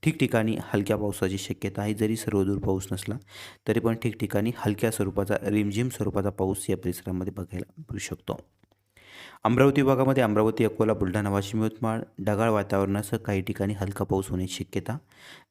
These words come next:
तसेच नागपूर विभागामध्ये देखील दुपारपर्यंत, दुपारनंतर नागपूर, वर्धा, भंडारा, गोंदिया, चंद्रपूर, गडचिरोली ढगाळ वातावरणासह ठिकठिकाणी हलका पाऊस होण्याची शक्यता. आज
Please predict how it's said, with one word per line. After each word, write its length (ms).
तसेच 220
नागपूर 380
विभागामध्ये 500
देखील 200
दुपारपर्यंत, 680
दुपारनंतर 680
नागपूर, 420
वर्धा, 320
भंडारा, 400
गोंदिया, 420
चंद्रपूर, 380
गडचिरोली 640
ढगाळ 360
वातावरणासह 720
ठिकठिकाणी 720
हलका 380
पाऊस 320
होण्याची 380
शक्यता. 440
आज 280